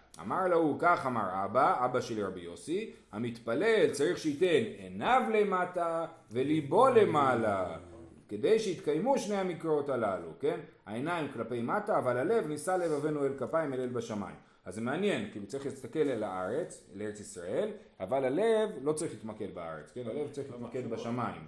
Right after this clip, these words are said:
Speaker 1: כן? למעלה.
Speaker 2: במחשבות.
Speaker 1: כן. אה, כדי שיתקיימו שני מקראות הללו. אה, דאחי, ואז כבר הגיע רבי. זאת אומרת, כל פעם מגיע עוד, עוד רב, כן? יותר חשוב מהקודם. אה, דאחי, עתה רבי, למטיבתא.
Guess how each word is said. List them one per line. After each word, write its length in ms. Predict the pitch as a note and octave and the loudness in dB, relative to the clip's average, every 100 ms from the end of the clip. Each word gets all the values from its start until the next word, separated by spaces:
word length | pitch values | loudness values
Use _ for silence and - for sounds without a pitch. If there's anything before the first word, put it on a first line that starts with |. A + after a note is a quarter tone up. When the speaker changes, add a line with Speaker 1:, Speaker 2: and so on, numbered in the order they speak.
| - | -10
Speaker 1:
כן? 140 | G2+ F#2+ G2 | -10 -10 -8
למעלה. 280 | G#2+ G2+ | -4 -4
Speaker 2:
במחשבות. 720 | - - - - - - - - - _ | -6 -16 -20 -20 -20 -20 -20 -20 -20 _
Speaker 1:
כן. 140 | G#2 F2 - _ _ _ _ _ _ _ - _ _ _ A2 | -6 -6 -10 _ _ _ _ _ _ _ -20 _ _ _ -2
אה, 640 | B2+ B2+ B2 B2 B2 A#2+ A#2+ | 2 4 4 2 2 0 -2
כדי 220 | B2 G3 | 2 2
שיתקיימו 360 | F3+ - D3 C#3+ | 2 -2 -4 -4
שני 180 | C3+ | -4
מקראות 240 | A#2 G#2+ F#2+ | -4 -4 -6
הללו. 260 | F2 D2+ D2 - | -8 -8 -12 2
אה, 120 | F#3+ | 4
דאחי, 720 | E3 A2+ C3 F3+ - A#2 A#2 A2+ | 4 2 4 2 0 -2 -2 0
ואז 260 | C3+ D#3+ | 2 2
כבר 120 | C#3+ | 0
הגיע 260 | C#3+ C#3+ C#3+ | -2 2 4
רבי. 280 | C#3 B2+ A2+ | 4 4 -2
זאת 140 | - | -4
אומרת, 280 | F3+ F3 - | -4 -4 -8
כל 180 | - D#3+ D#3+ | -6 -6 -2
פעם 180 | D#3 | -2
מגיע 280 | B2+ B2 A#2+ G#2+ - | -2 -2 -2 -4 -4
עוד, 160 | D#3+ F#3+ | 0 0
עוד 180 | - F#3 | 4 4
רב, 180 | C3+ G2+ - - | 4 0 -4 -6
כן? 180 | C3 D3 - - | -4 -4 -8 -10
יותר 200 | A#2+ E3 | 0 0
חשוב 280 | D3 C#3+ C3+ | 0 -2 -2
מהקודם. 400 | A#2+ A2+ C3 A2+ - - - | -4 -4 -2 -2 -4 -16 -4
אה, 60 | C#3 | 2
דאחי, 320 | D#3+ F3 D#3+ | 6 6 4
עתה 180 | B2 G#2 F2+ | 0 0 -4
רבי, 360 | E2+ C#3 G3+ - - | -2 -2 -2 -6 -2
למטיבתא. 640 | C3 E3 E3+ A3 E3+ D3+ | 0 0 0 -4 -2 -4